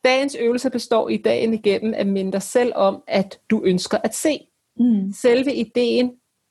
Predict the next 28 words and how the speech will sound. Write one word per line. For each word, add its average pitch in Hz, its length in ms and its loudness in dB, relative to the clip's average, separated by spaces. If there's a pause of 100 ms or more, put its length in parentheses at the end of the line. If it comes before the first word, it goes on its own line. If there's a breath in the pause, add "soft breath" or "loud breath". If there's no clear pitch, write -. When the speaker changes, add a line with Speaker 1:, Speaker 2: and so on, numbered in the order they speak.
Speaker 1:
underforstår 226 720 0
samtidig 240 720 -2
erkendelsen 233 840 -2
af, - 320 0 (400)
at 220 140 4 (100)
du 254 160 0 (100)
ikke 262 320 2
ser 196 420 0 (120)
nu. 170 300 4 (540)
Speaker 2:
Præcis. 190 640 0 (200)
Speaker 1:
Når 262 240 2
du 208 220 2
gentager 269 460 0
ideen, 233 500 0
udtaler 220 540 -2
du 208 120 -2 (120)
derfor, 277 480 0
at - 220 -2
du 190 100 0
er 170 120 2 (280)
fast 247 320 -2
besluttet 220 580 0 (100)
på 190 140 2
at 185 140 0
forandre - 460 -2
din 190 200 -2
nuværende 202 440 0
tilstand 220 600 0